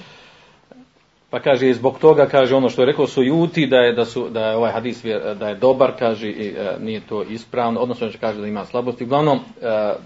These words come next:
mnoštvo rivajeta je preneseno u ovom kontekstu, pa su skupina učenjaka digli na stepen prihvatljivog hadisa i tako ga uzimaju. Također hadis od Ebu Hureyre, koji bilježi Tirmizi u svom Sunenu, Ibn Mađe također, e,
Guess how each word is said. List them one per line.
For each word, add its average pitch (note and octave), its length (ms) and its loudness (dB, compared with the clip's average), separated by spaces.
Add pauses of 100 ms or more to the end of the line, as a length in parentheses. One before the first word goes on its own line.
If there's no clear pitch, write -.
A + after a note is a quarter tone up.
(280)
mnoštvo C3 340 0
rivajeta A2 360 0
je G2 40 -16
preneseno G#2 560 -8
u G#2+ 80 -4
ovom G#2+ 160 -4
kontekstu, A#2+ 560 -4 (540)
pa A#2 140 0
su A2+ 260 -8
skupina A#2 360 -8
učenjaka A2 460 -6
digli G#2+ 180 -6
na G2+ 100 -8
stepen A2+ 320 -6
prihvatljivog G#2+ 600 -6
hadisa F#2+ 440 -10
i - 80 -18
tako A2 260 -6
ga G2+ 180 -4
uzimaju. G2 480 -10 (1400)
Također B2+ 320 0
hadis C3 220 0
od A#2+ 80 -4
Ebu A#2 200 0
Hureyre, B2 500 4 (680)
koji A#2+ 120 -6
bilježi A#2 300 -2
Tirmizi A2+ 420 -4
u F#2+ 40 -6
svom G2+ 280 -4
Sunenu, A2 380 -4 (320)
Ibn A2+ 180 -8
Mađe G#2 380 -2
također, A#2 600 -6
e, C#3 40 -10